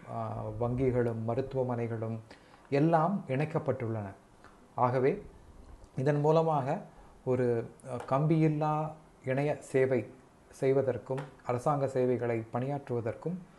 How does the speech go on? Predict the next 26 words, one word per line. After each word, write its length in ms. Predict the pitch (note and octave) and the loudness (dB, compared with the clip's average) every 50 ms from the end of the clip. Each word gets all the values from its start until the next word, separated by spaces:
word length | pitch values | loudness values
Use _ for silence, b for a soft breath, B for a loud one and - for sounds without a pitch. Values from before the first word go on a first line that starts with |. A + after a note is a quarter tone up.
| B B B B - | B B B B -8
இந்த 220 | B2+ B2 B2 A#2 - - - | -2 0 0 0 0 -2 -2
புங்கோல் 500 | C#3+ D3 D3 D3+ D#3 D#3 D3+ D3 C#3+ D3 D3 - - - - - | 0 0 4 6 6 6 4 2 -2 -6 -10 -14 -20 -20 -12 -2
digital 420 | A#2+ B2 B2 C#3+ - - C#3+ C3 | 0 0 0 0 0 0 0 0
district 400 | A2 A#2 A2+ - - - A#2 - | 0 -2 -6 -6 -10 -14 -12 -8
என்பது 480 | - B2+ A#2+ A2 A2+ B2 D#3+ G3 G3 - - | -8 -6 -4 -4 -4 -4 -4 -4 -6 -4 -4
ஒரு 280 | B2+ A#2+ A#2+ A#2+ A#2+ | -2 0 0 0 0
எடுத்துக்காட்டாக 800 | A#2 B2 B2 B2+ - D#3+ - - C#3 B2+ - C3 B2 A#2 C#3+ D#3+ | -2 -4 -4 0 -2 -2 0 2 0 0 0 -2 -2 -2 -4 -6
அமைய 340 | D3+ - A#2+ A#2+ A#2+ A#2+ A2+ | -6 -6 -4 -2 0 0 0
உள்ளது. 400 | A2+ A2+ A2 A2 G#2+ - A2 - - b b b b b b b b b b b b b b - | 0 -2 -2 -2 -2 -4 -6 -8 -10 b b b b b b b b b b b b b b 2
ஆகவே, 500 | B2+ C3 B2+ C#3+ C3 B2+ D3+ G3 G3+ - - - - - - _ - | 2 4 4 4 2 2 2 0 -2 -8 -16 -20 -20 -20 -20 _ -4
ஆ, 300 | B2+ B2 A#2+ A#2 C#3 B2+ - | -2 0 2 0 0 -2 0
இது 200 | C#3+ C#3+ C#3+ E3 | 0 2 2 2
போன்று 340 | D#3+ D#3+ D#3+ D#3+ D#3 E3 F3+ | 2 4 2 2 2 0 -4
பல 520 | F3 - - C3+ C#3 D3 D#3 D#3+ D#3 - - - - - - - | -2 2 4 4 6 6 4 4 2 0 -8 -16 -20 -20 -14 -4
புங்-, 340 | - D3+ D3 D#3 D#3 F#3 E3 | -2 -2 0 0 -2 -4 -6
ஆ, 140 | C3 B2 B2 | -6 -4 -6
புங்கோல் 460 | B2+ - - D3+ D3+ C#3+ D#3 D3+ C#3+ | -6 -2 -2 -2 2 4 4 4 4
digital 360 | C3 C3 B2 C3+ C3 C#3 C3+ | 4 2 0 0 -2 -2 -2
நகரம் 440 | C3 B2+ A#2+ A#2 B2 B2 A#2+ A#2+ A2+ - | -2 -2 -2 -2 0 0 -2 -2 -4 -6
போன்ற 300 | C3 C3 B2+ B2 - B2+ - - | -6 -6 -6 -6 -6 -10 -6 -2
பல 260 | B2 A#2+ B2+ C3+ C3 | 0 2 2 2 2
digital 420 | A2+ B2 A#2 - - D3 C3 B2+ | 0 -2 -2 -2 -2 -2 -2 0
நகரங்கள் 480 | A#2+ A#2+ A#2+ A#2+ A#2+ A2+ A2 C#3 D3+ E3 D#3 | -2 -4 -4 -4 -6 -8 -8 -8 -10 -10 -12
சிங்கப்பூரில் 640 | B2+ - C3 B2 B2 A#2+ - B2 A#2+ A#2 C#3+ F3 F#3 B B B B B B - | -10 -8 -6 -6 -4 -4 -4 -6 -6 -6 -6 -8 -10 B B B B B B -4
உருவாக்கப்பட 520 | C3 C3 C3+ C3 C3 B2+ A#2+ A2+ - A#2 A2 | 0 2 2 2 2 0 -4 -4 -4 -4 -2
உள்ளன. 360 | A2 G#2+ G#2+ A2 A2 G#2+ | -2 -2 -2 -4 -4 -6